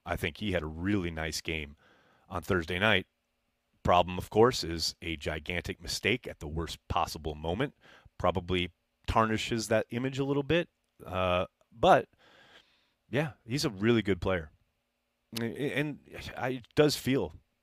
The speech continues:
to your point, Chris, that it does feel like he is becoming, right, like, a very core part of what they're doing on defense. Now,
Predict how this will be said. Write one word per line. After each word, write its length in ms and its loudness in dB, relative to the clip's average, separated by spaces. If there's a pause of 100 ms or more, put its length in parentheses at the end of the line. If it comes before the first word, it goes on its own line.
(100)
to 140 -4
your 100 2
point, 280 -2
Chris, 260 -4
that 220 -2 (160)
it 180 -10
does 200 0
feel 260 -4
like 180 -2
he 240 -8
is 140 -4
becoming, 680 -6 (560)
right, 380 0
like, 180 -14
a 120 -8
very 520 -4 (840)
core 600 2 (300)
part 520 -4
of 100 -14
what 120 -4
they're 120 -12
doing 220 -6
on 100 -10
defense. 500 -14
Now, 280 -4